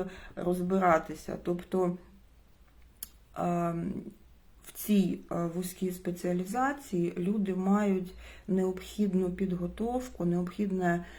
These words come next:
благословіння, необхідні, е, інструменти для стабілізації і мають, що, що дуже важливо, досвід. Досвід, досвід успішної діагностики, який підтверджений,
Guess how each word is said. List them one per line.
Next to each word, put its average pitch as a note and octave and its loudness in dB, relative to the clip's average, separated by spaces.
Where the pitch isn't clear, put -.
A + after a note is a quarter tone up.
благословіння, F3+ 2
необхідні, F3+ 4
е, F3 -2
інструменти G3 6
для F3 2
стабілізації G3+ 2
і F#3+ 4
мають, G3+ 6
що, F#3+ -4
що F#3 -4
дуже F#3+ 0
важливо, F#3+ 2
досвід. F3 0
Досвід, G#3 0
досвід G3+ 2
успішної F3 0
діагностики, F3+ 0
який G3 2
підтверджений, F#3 0